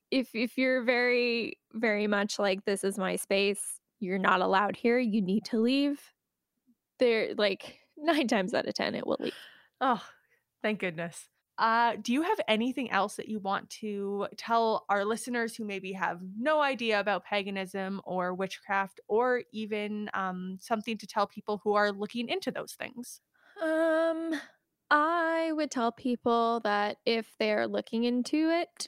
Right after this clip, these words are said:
Speaker 1: to definitely,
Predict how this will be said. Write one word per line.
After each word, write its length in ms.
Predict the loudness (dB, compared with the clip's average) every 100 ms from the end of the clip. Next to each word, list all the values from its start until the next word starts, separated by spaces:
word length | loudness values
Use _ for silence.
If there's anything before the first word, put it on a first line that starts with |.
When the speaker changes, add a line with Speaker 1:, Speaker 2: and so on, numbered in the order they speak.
| -12
Speaker 1:
to 840 | -4 0 2 4 4 4 4 2 -2 -8 -20 _ _ _ _ -20 -20 _ 2
definitely, 1040 | 2 2 -2 -2 0 0 2 4 2